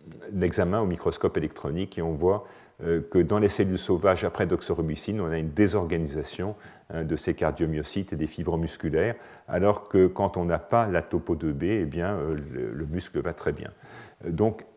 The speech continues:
un facteur, un facteur de toxicité, ça c'est très important parce que la toxicité cardiaque est le principal, la principale limitation à l'utilisation,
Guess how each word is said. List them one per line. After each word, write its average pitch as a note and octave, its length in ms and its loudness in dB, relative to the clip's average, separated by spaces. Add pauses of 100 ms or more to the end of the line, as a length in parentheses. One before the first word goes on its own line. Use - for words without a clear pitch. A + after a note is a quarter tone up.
un C#3 140 4
facteur, B2 680 0
un G#2 100 -2
facteur A2 360 2
de F#2+ 80 2
toxicité, F#2+ 720 -2
ça A#2 140 -6
c'est G2 140 2
très B2+ 220 0
important B2+ 460 -4
parce - 280 -6
que A2 180 2 (480)
la G#2+ 120 6
toxicité A2 540 0
cardiaque G2 600 -4 (520)
est F2 120 2
le F2 100 2
principal, G#2+ 960 0 (260)
la D#2 100 -8
principale G2 480 0
limitation C3 640 -2
à F2 40 -2
l'utilisation, F2 720 -4